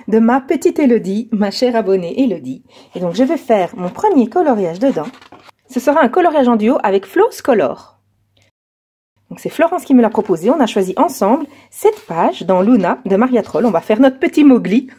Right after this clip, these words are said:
<laughs> Figurez-vous qu'avec Florence, on avait déjà un petit peu commenté chez l'une chez l'autre, mais on n'avait jamais vraiment parlé. Et en fait, on a fait connaissance en participant à la compétition justement de Mili Marotta,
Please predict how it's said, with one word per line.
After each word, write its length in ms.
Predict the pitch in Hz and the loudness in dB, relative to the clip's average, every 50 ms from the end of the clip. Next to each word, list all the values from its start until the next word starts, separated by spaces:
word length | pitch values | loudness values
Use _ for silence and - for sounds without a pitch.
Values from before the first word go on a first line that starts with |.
| _ | _
<laughs> 140 | 349 294 - - 392 - - 415 - - _ _ - - - - - - _ _ _ _ _ _ _ _ _ _ - | -4 -4 -2 -2 -4 -2 -4 -6 -8 -8 _ _ -20 -20 -20 -20 -20 -20 _ _ _ _ _ _ _ _ _ _ -4
Figurez-vous 380 | 302 262 269 311 285 302 330 466 | -2 -2 0 0 2 2 2 2
qu'avec 220 | 453 403 254 247 247 | 2 2 2 0 0
Florence, 480 | - - 247 233 247 294 403 453 - | 0 0 0 2 2 2 0 0 0
on 80 | 285 247 | 0 2
avait 160 | 240 233 247 | 2 2 2
déjà 240 | 247 262 254 277 277 | 4 4 4 4 4
un 80 | 254 226 | 2 2
petit 140 | 226 - | 0 0
peu 120 | 254 254 254 | 0 0 2
commenté 520 | 254 254 226 214 214 214 247 240 233 214 | 2 2 0 0 0 0 0 0 0 0
chez 160 | 214 - 214 | -2 -2 -2
l'une 160 | 208 202 214 214 | -2 0 -2 0
chez 120 | - 220 | 0 0
l'autre, 200 | 247 381 453 - | 0 0 0 2
mais 60 | 302 269 | 2 2
on 20 | |
n'avait 220 | 240 226 208 220 | 2 2 2 2
jamais 260 | 208 247 277 302 302 269 | 2 2 2 4 2 2
vraiment 340 | 233 240 247 226 233 240 247 - - - _ | 2 2 2 2 2 2 0 -2 -10 -8 _
parlé. 420 | - 208 185 196 202 233 339 508 - - - - - | -2 -2 -2 0 2 2 2 2 0 -6 -14 -2 0
Et 140 | 233 247 | 2 2
en 80 | 254 254 | 2 2
fait, 180 | 262 494 523 494 | 0 -2 -2 0
on 100 | 359 294 | 2 2
a 220 | 269 269 269 262 | 4 4 4 2
fait 160 | 262 - 466 | 2 0 0
connaissance 500 | 453 440 392 339 269 - 269 320 381 - - | 2 2 0 0 0 0 -2 -2 -2 -4 -2
en 100 | 240 233 | -2 0
participant 460 | 262 254 254 - 262 - 254 254 294 | 0 -2 -4 -6 -4 -4 -2 0 2
à 40 | 294 | 2
la 100 | 262 233 | 2 0
compétition 520 | - 240 233 247 - 226 214 - 269 277 | 0 -4 -6 -4 -8 -8 -2 0 2 2
justement 440 | 269 240 349 - - 339 262 226 240 | 2 2 0 -2 0 0 2 2 2
de 100 | 220 208 | 0 -2
Mili 200 | 185 180 185 190 | -2 -2 -4 -4
Marotta, 440 | 185 180 175 170 156 - 170 196 220 | -4 -2 -4 -6 -4 -4 -4 -6 -6